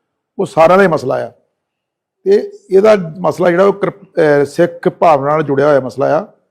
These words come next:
ਤੇ ਅਸੀਂ ਡਾਇਰੈਕਟਰ ਜਨਰਲ ਸਾਹਿਬ ਦਾ ਧੰਨਵਾਦ ਕਰਦੇ ਹਾਂ ਤੇ ਇੱਥੇ ਆਇਆਂ ਨੂੰ ਜੀ ਆਇਆਂ ਵੀ ਕਹਿੰਦੇ ਹਾਂ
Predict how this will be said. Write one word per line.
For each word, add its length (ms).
ਤੇ 180
ਅਸੀਂ 160
ਡਾਇਰੈਕਟਰ 360
ਜਨਰਲ 220
ਸਾਹਿਬ 180
ਦਾ 60
ਧੰਨਵਾਦ 320
ਕਰਦੇ 340
ਹਾਂ 140
ਤੇ 180
ਇੱਥੇ 300
ਆਇਆਂ 180
ਨੂੰ 160
ਜੀ 140
ਆਇਆਂ 160
ਵੀ 100
ਕਹਿੰਦੇ 300
ਹਾਂ 140